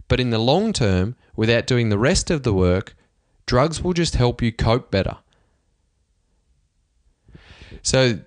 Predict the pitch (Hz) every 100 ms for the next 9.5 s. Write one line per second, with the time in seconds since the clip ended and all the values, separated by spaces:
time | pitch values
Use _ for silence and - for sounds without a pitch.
0 | _ - - 190 226 185 160 180 254 -
1 | 85 90 - - 120 135 147 156 190 190
2 | 160 143 160 170 127 101 92 80 67 -
3 | - - _ _ - 139 143 123 120 117
4 | 156 170 120 104 127 110 120 117 113 117
5 | 120 - 101 98 123 98 - - - -
6 | - - - _ _ - - - - _
7 | _ - 175 170 165 151 - - - _
8 | - 127 226 302 - 151 - 110 95 117
9 | 110 127 85 117